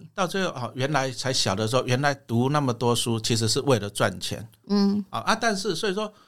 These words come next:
Speaker 1: 我们如果说你一开始我们就去处理钱，
Speaker 2: 嗯。
Speaker 1: 一开始去处理。
Speaker 2: 嗯。
Speaker 1: 啊，比如说我们之前那个影音课程，我们之前的也教过小朋友、家长说亲子要理财嘛。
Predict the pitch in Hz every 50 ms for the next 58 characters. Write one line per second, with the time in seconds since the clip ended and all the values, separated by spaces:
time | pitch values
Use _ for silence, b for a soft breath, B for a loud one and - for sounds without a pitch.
0 | b b b b - 143 139 143 165 175 175 240 214 147 139 185 185 180 131 107
1 | 107 139 147 - - - - 143 135 - 107 101 92 95 98 104 110 117 113 151
2 | 143 - 139 117 - - - 110 117 123 101 - - - - 85 - - - _
3 | _ _ - - 214 208 170 147 - 185 - 170 165 151 - 110 104 139 127 -
4 | - - 104 98 95 107 98 85 80 - _ _ - - 185 180 151 139 139 131
5 | 113 120 127 131 147 180 151 120 110 117 117 117 135 135 127 - - 98 101 107
6 | 120 127 120 117 107 104 101 98 - - 113 104 110 127 135 135 143 113 - 98
7 | 95 98 104 104 - 127 - - 101 101 104 104 98 95 95 95 98 98 - -
8 | - 135 123 127 127 107 - 92 - - 120 120 113 101 95 - 127 123 113 113
9 | 107 95 98 120 117 117 - 139 127 117 117 113 120 117 104 95 92 - - 95
10 | 90 90 95 107 110 95 104